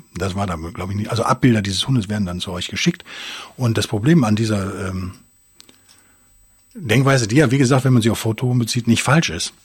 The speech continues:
ist aber, dass davon ausgegangen wird, dass diese, ähm, kleinen Elemente, die zu uns gesandt werden,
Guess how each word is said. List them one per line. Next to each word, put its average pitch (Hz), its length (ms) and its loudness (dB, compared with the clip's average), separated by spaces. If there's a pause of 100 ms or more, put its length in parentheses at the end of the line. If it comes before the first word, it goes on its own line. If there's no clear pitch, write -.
(880)
ist - 220 -2
aber, 113 220 -2
dass 107 160 -4
davon 107 240 -6
ausgegangen 107 380 -4
wird, 104 120 -6
dass 101 160 -4
diese, 95 280 -6
ähm, 101 580 -14
kleinen 107 340 -2
Elemente, 104 460 0
die 98 140 -6
zu 165 160 -2
uns 139 160 0
gesandt 78 420 -6
werden, 78 320 -4